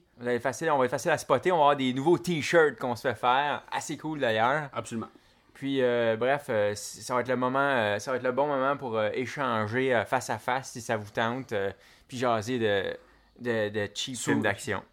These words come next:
Speaker 2: sous l'influence de quelques barvages.
Speaker 1: Des bons barvages.
Speaker 2: Euh,
Speaker 1: Prometheus.
Speaker 2: Ben oui, c'est ça, Max. Écoute, euh, on l'attendait depuis longtemps. Ridley Scott, enfin, nous arrive avec son dit prequel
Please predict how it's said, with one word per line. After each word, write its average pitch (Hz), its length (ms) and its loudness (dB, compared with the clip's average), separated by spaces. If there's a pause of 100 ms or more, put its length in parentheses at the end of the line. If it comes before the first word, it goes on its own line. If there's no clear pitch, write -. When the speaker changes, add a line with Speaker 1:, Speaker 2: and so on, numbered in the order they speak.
(120)
Speaker 2:
sous - 180 -12
l'influence 135 680 -6 (100)
de 120 220 -2
quelques 110 300 -4
barvages. 107 720 -4 (140)
Speaker 1:
Des 127 80 -4
bons 123 220 0
barvages. 107 680 0 (840)
Speaker 2:
Euh, 170 840 6
Speaker 1:
Prometheus. 226 680 4
Speaker 2:
Ben 196 180 4
oui, 247 80 2
c'est 233 120 -8
ça, 233 160 -4
Max. 208 360 -2
Écoute, 190 440 -4
euh, 139 280 6
on 147 100 4
l'attendait 156 380 2
depuis 160 200 -8
longtemps. 160 420 0
Ridley 139 300 0
Scott, 156 360 -4
enfin, 131 420 -2
nous 139 220 -4
arrive 143 340 0
avec 139 260 -4
son 139 220 -6
dit 135 260 -8
prequel 170 880 -6